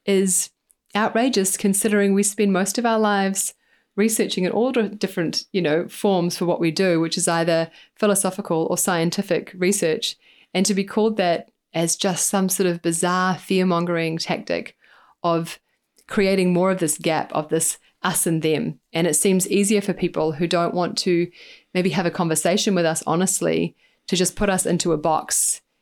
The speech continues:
And I'm unsure if that maybe makes them feel more comfortable. And I too have done the same thing of then feeling the anger of,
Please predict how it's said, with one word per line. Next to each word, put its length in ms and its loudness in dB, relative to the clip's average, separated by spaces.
And 420 0
I'm 140 0
unsure 760 2
if 100 -4
that 140 2
maybe 180 2
makes 260 0
them 140 -2
feel 160 0
more 140 -2
comfortable. 640 -4
And 140 2
I 100 2
too 200 0
have 120 2
done 160 2
the 60 2
same 280 0
thing 460 0
of 240 -4
then 380 2
feeling 500 2
the 200 0
anger 240 0
of, 300 -2